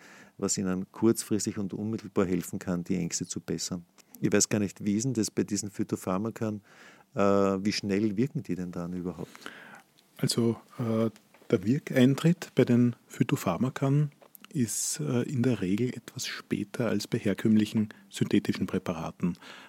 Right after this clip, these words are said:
Speaker 2: Also, äh, bei den angstlösenden Präparaten aus unserem Portfolio, das ist in etwa nach einer Woche bis zehn Tage, hat man hier einen signifikanten Unterschied zu Placebo-Präparaten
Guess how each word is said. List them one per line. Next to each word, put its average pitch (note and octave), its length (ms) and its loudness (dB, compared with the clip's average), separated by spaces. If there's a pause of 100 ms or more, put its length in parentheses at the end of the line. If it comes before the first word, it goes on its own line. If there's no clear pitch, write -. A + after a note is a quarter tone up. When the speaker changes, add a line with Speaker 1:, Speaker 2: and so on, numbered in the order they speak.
(160)
Speaker 2:
Also, G2+ 340 0 (640)
äh, F#2+ 220 -4 (360)
bei - 180 -10
den G2 320 4 (100)
angstlösenden A#2 1080 2 (160)
Präparaten G#2 920 0 (200)
aus - 120 -16
unserem A2+ 260 2
Portfolio, A2 640 6 (240)
das - 180 -8
ist A2 140 -2
in B2 140 0
etwa G#2+ 320 2
nach A2+ 160 2
einer G#2 240 0
Woche F#2+ 320 -2
bis - 200 -4
zehn G#2+ 220 4
Tage, F#2+ 380 -2
hat G2+ 160 -4
man G#2+ 80 2
hier G#2+ 100 4
einen G2+ 220 4
signifikanten A2 760 0
Unterschied A2+ 640 0 (420)
zu G#2+ 300 4 (180)
Placebo-Präparaten F2+ 1200 -2